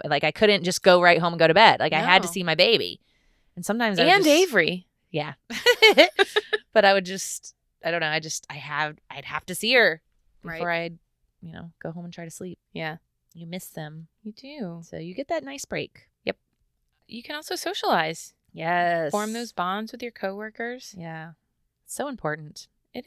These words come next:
Speaker 2: is. Your wor-, uh, your work family is so important because you do, if you are working outside the home full time, you're spending more waking hours with these people than with your actual family. So it, it is really important to have a good, strong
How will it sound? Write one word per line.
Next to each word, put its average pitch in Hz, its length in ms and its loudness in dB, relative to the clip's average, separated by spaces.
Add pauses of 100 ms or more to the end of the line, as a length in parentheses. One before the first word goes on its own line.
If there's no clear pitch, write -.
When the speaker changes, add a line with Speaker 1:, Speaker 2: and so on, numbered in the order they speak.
Speaker 2:
is. 170 380 -12 (480)
Your 254 140 -10
wor-, 285 180 -2
uh, 247 120 4
your 262 280 0
work 285 200 2
family 202 360 0
is 180 120 -8
so 185 220 -2
important 185 360 -4
because 220 340 -10
you 226 80 -10
do, 240 500 -6 (100)
if 196 180 -8
you 208 140 -4
are 202 180 2
working 196 320 -6
outside 185 300 -6
the 214 100 -6
home 185 380 -6 (120)
full 180 280 -6
time, 180 420 -4 (320)
you're 220 140 -6
spending 247 360 -4
more 196 220 -2
waking 190 400 -6
hours 170 400 -6 (720)
with 190 240 -2
these 196 340 -4
people 165 380 -4
than 165 180 -2
with 160 220 -12
your 160 420 -8 (240)
actual 165 640 -6 (400)
family. 160 400 -6
So 170 220 -2
it, 202 220 -2
it 240 160 2
is 233 160 -6
really 196 180 -4
important 170 300 -6
to 160 40 -6
have 165 100 -6
a 165 60 -6
good, 165 240 -4
strong 156 460 -6